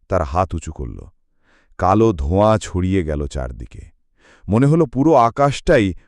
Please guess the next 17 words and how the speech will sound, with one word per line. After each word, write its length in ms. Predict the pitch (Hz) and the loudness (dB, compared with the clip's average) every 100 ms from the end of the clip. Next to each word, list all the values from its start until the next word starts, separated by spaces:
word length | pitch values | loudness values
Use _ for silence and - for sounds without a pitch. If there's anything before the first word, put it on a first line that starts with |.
| _ | _
অন্ধকারে 640 | 95 117 139 135 135 131 110 | -2 0 2 2 0 0 0
ঢেকে 300 | 82 - 85 | -2 -4 -4
যাচ্ছে। 480 | 69 - - - - _ _ _ _ _ _ 76 | -6 -10 -18 -18 -18 _ _ _ _ _ _ -6
গ্রামবাসী 600 | 82 92 101 98 95 101 | 0 2 2 0 -2 -6
দূর 420 | 80 98 104 101 | -2 0 0 -2
থেকে 260 | - 95 | -6 -6
ভয়ে 360 | 92 67 80 82 | -6 -4 -2 -4
কাঁপছিল। 560 | 78 76 80 - 69 65 - _ _ _ _ _ _ _ | -4 -10 -10 -12 -14 -14 -20 _ _ _ _ _ _ _
কিন্তু 220 | - 95 98 | -8 -6 -2
জাহেদ 380 | 87 92 123 | -2 0 2
আলেম 340 | 110 110 127 131 - _ _ _ | 2 2 0 -4 -10 _ _ _
শান্ত 460 | - 98 107 95 | -4 -2 -2 -2
মনে 380 | 101 92 98 95 - _ _ _ | -4 -2 -4 -4 -8 _ _ _
তিলাওয়াত 460 | 98 95 95 95 - | -2 0 0 0 -4
চালিয়ে 360 | 82 76 76 | -8 -4 -6
যেতে 240 | 67 65 65 | -8 -12 -14
লাগলেন। 400 | 60 57 53 | -14 -16 -18